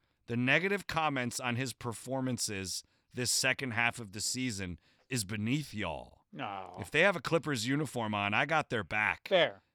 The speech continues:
Speaker 1: L-word fans are fickle." That's what he says. Now, I'm not here to do a point counterpoint debate because it's very one-sided. This person <laughs> doesn't really get to argue back with me.
Speaker 2: Sure.
Speaker 1: However,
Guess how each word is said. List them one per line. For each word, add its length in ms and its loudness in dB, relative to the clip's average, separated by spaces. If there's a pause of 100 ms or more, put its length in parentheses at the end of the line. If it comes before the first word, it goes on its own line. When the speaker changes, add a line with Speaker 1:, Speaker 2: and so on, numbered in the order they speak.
(140)
Speaker 1:
L-word 560 4
fans 580 0
are 140 -4
fickle." 560 -8
That's 160 -8
what 100 -6
he 60 -8
says. 320 -8 (1000)
Now, 140 6
I'm 160 8
not 180 8
here 200 4
to 80 2
do 280 0
a 180 -2 (400)
point 400 -4
counterpoint 680 -4
debate 480 2
because 260 -4
it's 80 -10
very 180 0
one-sided. 680 0
This 120 -4
person 380 -4
<laughs> 0 -
doesn't 420 -4
really 140 -2
get 260 -2
to 240 -2
argue 360 -2
back 340 -2
with 200 -8
me. 280 -4
Speaker 2:
Sure. 260 0 (440)
Speaker 1:
However, 680 4